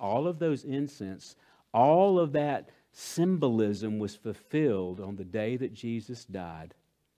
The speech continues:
And when he was nailed to the cross, God accepted that blood sacrifice so that all of your sins came on him, and he became sin for you, and all of his righteousness went to you.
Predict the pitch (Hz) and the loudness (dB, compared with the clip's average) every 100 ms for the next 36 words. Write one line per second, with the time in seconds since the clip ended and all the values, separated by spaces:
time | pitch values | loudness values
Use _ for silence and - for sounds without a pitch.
0 | _ _ _ _ _ _ - 113 110 95 | _ _ _ _ _ _ -2 0 0 2
1 | 127 160 170 170 147 147 156 165 170 160 | 2 4 4 2 2 2 4 2 -4 -4
2 | 139 107 104 104 120 123 147 147 - 151 | -2 -2 -4 -4 -2 0 -2 -6 -4 -2
3 | 127 104 95 113 127 107 98 107 143 139 | -2 -4 -4 -4 -4 -8 -2 0 0 -2
4 | - 131 123 104 95 98 90 90 - - | -6 -4 -4 -8 -10 -10 -10 -12 -16 -16
5 | - 123 113 104 - 117 131 160 185 185 | -4 -2 -2 -4 -2 4 8 8 6 4
6 | 127 104 107 131 165 175 - 175 170 117 | 0 0 2 4 4 2 -2 0 2 2
7 | 101 - 135 117 104 95 110 143 190 240 | -2 -2 0 2 0 0 2 4 4 -2
8 | - _ _ _ _ _ _ - 117 151 | -8 _ _ _ _ _ _ -6 -2 0
9 | 135 151 131 110 - 165 165 170 160 165 | 0 0 0 -2 -2 2 2 2 0 2
10 | 170 175 208 220 - _ _ _ _ - | 2 0 -2 -6 -10 _ _ _ _ -10
11 | 101 - 127 147 117 92 - 165 123 95 | -8 -6 -4 -2 -4 -6 -6 -4 -4 -4
12 | 107 135 156 156 90 95 90 90 - _ | -4 -2 -4 -8 -12 -10 -10 -12 -16 _
13 | _ 98 110 - - 101 92 117 131 | _ -6 -4 -6 -10 -8 -4 0 -2